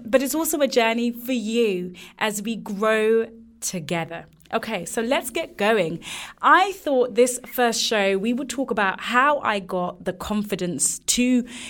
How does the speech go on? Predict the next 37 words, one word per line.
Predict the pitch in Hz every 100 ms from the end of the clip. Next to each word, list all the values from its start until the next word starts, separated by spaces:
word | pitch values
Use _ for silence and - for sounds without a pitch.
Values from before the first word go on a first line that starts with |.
| -
create | - 240 233 285 -
the | 202 196
influential | 185 185 175 175 175
me. | 170 165 165
And | 208
this | 208
is | 247
a | 220
question | 226 247 247 220
I | 190
get | 190 190
time | - 233 262
and | 247
time | 220 202
again. | 202 180 180 185 170 - - -
But | 247
I | 254
wanted | 262 320
to | 359
talk | - 320
about | 247 226 - 202
the | 220 226
journey | 185 180 202 240 247 196 175 165
of, | 190 175 165 -
of | 190 180
getting | 185 233 262
through | 196 185 170
this, | 165 202
what | 202
I've | 214 190
learned | 208 240 277 262
along | 214 190 185
the |
way, | 180 180
and | 185
how | 180 202 208
I | 208 185